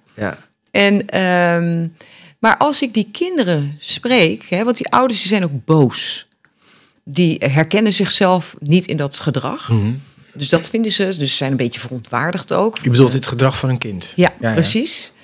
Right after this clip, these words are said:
Speaker 2: En, maar als ik deze kinderen spreek, dan
Speaker 1: Mhm.
Speaker 2: zie ik vooral kwetsbaarheid.
Speaker 1: Ja.
Speaker 2: Zoveel kwetsbaarheid en zoveel gevoel eigenlijk. En, eh, dan,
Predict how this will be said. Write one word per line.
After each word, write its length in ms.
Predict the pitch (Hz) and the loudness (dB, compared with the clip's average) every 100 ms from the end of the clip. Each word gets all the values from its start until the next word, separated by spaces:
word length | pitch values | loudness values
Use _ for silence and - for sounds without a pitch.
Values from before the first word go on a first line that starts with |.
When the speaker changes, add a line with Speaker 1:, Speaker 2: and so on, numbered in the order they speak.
| - _ _ _ | -20 _ _ _
Speaker 2:
En, 400 | - 208 202 196 - - | 2 2 4 0 -4 -2
maar 180 | 208 | -2
als 240 | - 254 302 | 0 0 -2
ik 160 | 269 | 0
deze 260 | 220 240 196 | 2 2 0
kinderen 400 | - 254 208 156 | -2 -2 -2 -4
spreek, 520 | - 151 135 - 202 - | -4 -6 -6 -6 -6 -4
dan 100 | 196 | -2
Speaker 1:
Mhm. 80 | 180 | 0
Speaker 2:
zie 120 | 220 | -2
ik 80 | 170 | -4
vooral 280 | 180 180 | -6 -6
kwetsbaarheid. 720 | 175 226 - 160 147 - 139 - | -4 -4 -2 -2 -4 -6 -10 -14
Speaker 1:
Ja. 300 | - 90 101 _ _ _ _ _ _ _ _ _ _ _ _ _ _ _ _ | -16 -16 -20 _ _ _ _ _ _ _ _ _ _ _ _ _ _ _ _
Speaker 2:
Zoveel 520 | 175 170 247 269 220 | -2 2 4 4 0
kwetsbaarheid 800 | 196 226 220 160 151 139 - - | -2 -2 -2 -2 -4 -4 -6 -8
en 160 | - 170 | -6 -2
zoveel 340 | 185 220 214 | 0 0 0
gevoel 420 | - 165 - 208 - | -6 -8 -6 -4 0
eigenlijk. 640 | 135 131 - 135 - - - - _ _ _ | -2 -2 -6 -8 -10 -18 -20 -20 _ _ _
En, 320 | - 175 170 | -6 -2 -2
eh, 320 | - 156 151 147 | -2 -2 0 -2
dan, 280 | 147 165 156 | -2 -2 -2